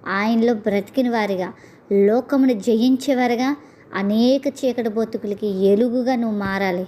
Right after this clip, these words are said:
హల్లెలూయా. నీ విశ్వాస నేత్రాల ద్వారాగా నువ్వు ఎలా వండుకుంటున్నా-, ఉండాలని ఆలోచించావో అలాగే నీకు నీవే చూడాలి. నీకు ఇప్పుడు గర్భం లేదు, మొయ్యబడింది.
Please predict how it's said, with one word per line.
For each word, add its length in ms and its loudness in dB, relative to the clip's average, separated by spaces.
హల్లెలూయా. 360 2
నీ 220 4
విశ్వాస 580 -2
నేత్రాల 580 2
ద్వారాగా 680 0
నువ్వు 180 2
ఎలా 420 0
వండుకుంటున్నా-, 800 -2
ఉండాలని 840 -2
ఆలోచించావో 1120 -2
అలాగే 340 -2
నీకు 300 -4
నీవే 320 0
చూడాలి. 360 -4
నీకు 140 0
ఇప్పుడు 200 -2
గర్భం 500 0
లేదు, 320 0
మొయ్యబడింది. 760 -4